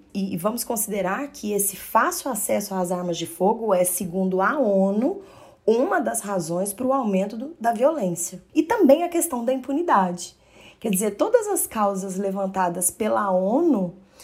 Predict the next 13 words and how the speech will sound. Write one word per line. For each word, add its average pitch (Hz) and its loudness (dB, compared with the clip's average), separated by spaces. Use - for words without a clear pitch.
que 214 0
geram 202 6
violência 185 0
em - 4
larga 180 -2
escala, 190 -2
nós 233 2
vamos 190 -2
ter 185 2
apontadas 175 -8
aqui 180 -6
no 170 -6
Brasil. 175 -8